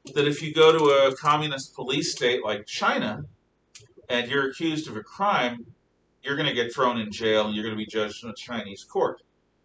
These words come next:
because the Chinese are not a part of this whole thing. But normally, say you go to France or Germany or England and you're accused of a crime,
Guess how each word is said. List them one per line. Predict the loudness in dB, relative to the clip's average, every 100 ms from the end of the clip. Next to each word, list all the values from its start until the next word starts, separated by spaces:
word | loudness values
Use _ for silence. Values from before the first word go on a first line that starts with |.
| -4
because | -2 -2
the | -4
Chinese | -2 2 2 0 0
are | 0
not | 6 8 8
a |
part | 6 10 10
of | 10
this | 0 0
whole | -2 -2 -4
thing. | -8 -10 _ _ _ _ _ _ _ _ _ _ _ _ _ _ _ _ _ _ _ _ _ _ _ _ _ -2
But | -2 0
normally, | 2 2 0 -4 -8 _ _ _ _ _ _ _ -20 _ _ _ _
say | -6 -4 -2
you |
go | -2
to | -4
France | -6 -4 -2 -2 -8 -18 -20 -20 _ _ _ _
or | -10
Germany | -6 -4 -2 -2 -6
or | -6 -6
England | -8 -8 -10 -10 -20 _ _ _ _ _ _
and | -8
you're | -4 -4
accused | -4 -6 -8 -8
of | -14
a |
crime, | -14 -8 -8 -10